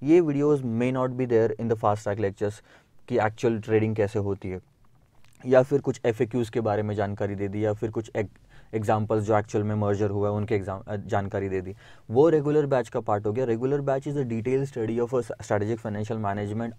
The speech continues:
apart from the course content also। But fast track lectures is designed purely exam point of view से कि आपके कम से कम आवर्स में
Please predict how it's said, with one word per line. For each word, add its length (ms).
apart 300
from 200
the 160
course 300
content 360
also। 220
But 280
fast 360
track 160
lectures 340
is 180
designed 340
purely 460
exam 360
point 220
of 80
view 140
से 180
कि 100
आपके 320
कम 180
से 140
कम 180
आवर्स 280
में 120